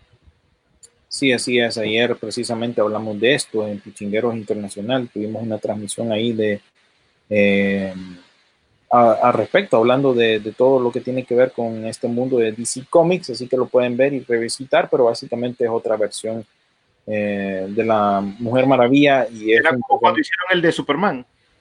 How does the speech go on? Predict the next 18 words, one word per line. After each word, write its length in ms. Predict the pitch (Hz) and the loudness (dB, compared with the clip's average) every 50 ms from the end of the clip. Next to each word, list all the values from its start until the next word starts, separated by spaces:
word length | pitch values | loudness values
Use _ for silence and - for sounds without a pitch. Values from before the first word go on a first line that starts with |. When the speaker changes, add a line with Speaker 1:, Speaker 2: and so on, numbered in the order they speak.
| _ _ _ _ | _ _ _ _
Speaker 1:
Sí, 420 | - - - 185 156 127 117 107 - _ - | -6 0 2 4 4 4 2 0 -4 _ 0
es, 200 | 131 131 131 - _ - | 0 0 0 0 _ -2
es 160 | - 135 123 | -2 -2 0
como, 560 | - 160 156 151 143 143 139 139 139 139 139 | 0 0 2 4 6 6 8 8 8 6 6
ya, 260 | 139 143 160 170 170 160 | 6 6 6 6 6 6
ya 100 | 165 175 | 4 2
es 80 | 170 170 | 2 2
un 100 | 180 165 | 0 2
personaje 420 | 180 170 - 160 151 151 156 151 | 0 0 0 0 -2 0 -2 -2
que 100 | - 147 | -4 -6
fue 100 | - 156 | -4 -4
establecido, 800 | 143 - - 147 143 139 135 127 - 160 160 160 156 147 120 104 | -4 0 0 0 2 0 -2 -4 -6 -6 -4 -2 -2 0 -2 -4
así 260 | 110 - 127 123 123 _ | -6 -8 -12 -14 -14 _
que 480 | - 131 123 117 113 110 107 107 101 95 87 - - | -6 -4 -4 -2 -2 -2 -2 -2 -2 -4 -8 -8 -6
ahí 100 | 117 123 120 | -6 -6 -6
está 380 | - - - 131 131 131 - - | -6 -4 0 0 0 0 0 -4
en, 340 | 117 110 107 104 104 101 101 _ _ _ _ _ _ _ _ _ - _ _ _ _ _ _ _ - | -6 -8 -6 -6 -8 -10 -12 _ _ _ _ _ _ _ _ _ -20 _ _ _ _ _ _ _ -12
eh, 640 | 117 113 110 107 104 104 101 98 98 104 107 107 | -8 -6 -4 -4 -2 -4 -4 -4 -6 -6 -8 -10